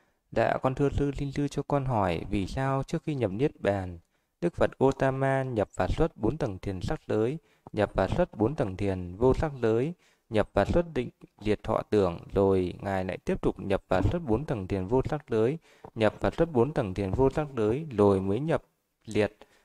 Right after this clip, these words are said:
vô tư Niết Bàn ạ? Con xin kính tri ân sư ạ.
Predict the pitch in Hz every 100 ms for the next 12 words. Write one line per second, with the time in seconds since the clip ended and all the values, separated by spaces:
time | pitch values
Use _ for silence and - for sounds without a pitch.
0 | _ - 127 127 131 127 127 151 - 101
1 | 90 90 - - - 123 120 135 117 113
2 | - 127 117 127 117